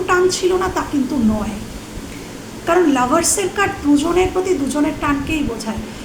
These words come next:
কিন্তু মাঝে হয়তো ওই বললাম কোনো থার্ড পার্টি বা কিছুর একটা প্রলোভনে কেউ কাউকে ভুল বুঝিয়ে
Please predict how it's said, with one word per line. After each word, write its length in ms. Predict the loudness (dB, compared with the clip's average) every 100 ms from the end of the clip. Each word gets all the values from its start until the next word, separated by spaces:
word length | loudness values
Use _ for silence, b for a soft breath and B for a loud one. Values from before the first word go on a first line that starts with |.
| -8 -2
কিন্তু 280 | -2 0 2
মাঝে 380 | 4 4 2 0
হয়তো 420 | 0 0 0 -2
ওই 180 | 2 2
বললাম 400 | 2 0 0 0 -2
কোনো 180 | -2 -4 -2
থার্ড 180 | -4 -4 -4
পার্টি 260 | -4 -2 -2
বা 180 | -2 -2
কিছুর 520 | 0 -2 0 0 0
একটা 280 | 0 -2 -4 -2
প্রলোভনে 680 | 0 2 2 0 0 0 -2 -8 -12 -12 -12 -12 -12 -2
কেউ 240 | 2 2 2
কাউকে 320 | 2 2 0
ভুল 320 | -2 0 2 2
বুঝিয়ে 640 | 0 -2 -2 0 2 0